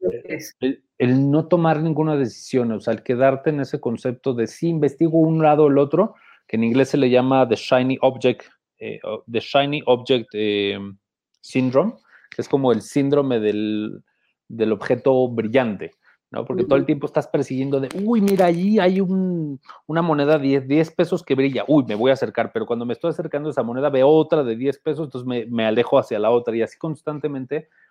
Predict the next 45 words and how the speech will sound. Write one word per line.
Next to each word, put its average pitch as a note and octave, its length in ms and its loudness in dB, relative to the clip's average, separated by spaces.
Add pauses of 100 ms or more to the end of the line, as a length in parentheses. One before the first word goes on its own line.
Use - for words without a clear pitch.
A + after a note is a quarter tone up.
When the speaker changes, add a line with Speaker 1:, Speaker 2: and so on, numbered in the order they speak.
Speaker 1:
voy C#3+ 320 2
cambiando C#3+ 640 -2
porque A2+ 280 -6
hay B2+ 100 0
algo C#3 320 2
que - 100 -8
me A#2 140 -6
llama B2 280 -6
más A#2+ 260 -8
la A2+ 80 -2
atención, G#2+ 500 -4 (640)
pero A#2 160 4
al A2+ 80 4
final B2+ 260 0
no C3 80 0
tomo B2 240 0
ninguna A2 320 -2
decisión, G2+ 460 -4 (920)
porque G2+ 1160 -2 (180)
creo C3 260 2
que E3 100 2
es, C3 240 0
digo, A#2 260 2
es A#2 120 2
más, - 480 -4
regresando G2+ 480 -4
a A2+ 40 -10
tu G2+ 100 -10
pregunta, E3 400 -6 (1200)
creo B2+ 160 -2
que D3 60 2
es D3 80 -4
probablemente B2+ 440 2
una B2+ 140 2
de B2+ 60 2
las G#2+ 180 -2
que - 80 -8
matan A#2 360 -2
más A#2 280 -4
a A#2 60 -4
las G#2+ 180 -6
empresas A2 480 -6
o G2+ 80 -6
las G2 160 -10
ideas. G2+ 480 -8